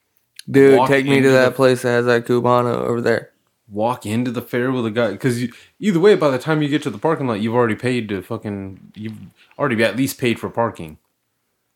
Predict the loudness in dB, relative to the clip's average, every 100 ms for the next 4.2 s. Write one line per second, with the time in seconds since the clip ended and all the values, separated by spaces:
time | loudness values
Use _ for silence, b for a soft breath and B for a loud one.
0 | _ -4 -4 0 -4 -4 -8 -6 -2 -2
1 | -2 -4 -4 -4 -6 -8 -8 -10 -8 -6
2 | -8 -8 -4 -2 -2 -4 -10 -12 -6 -6
3 | -4 -8 -8 -10 -10 -8 -8 -8 -10 -10
4 | -12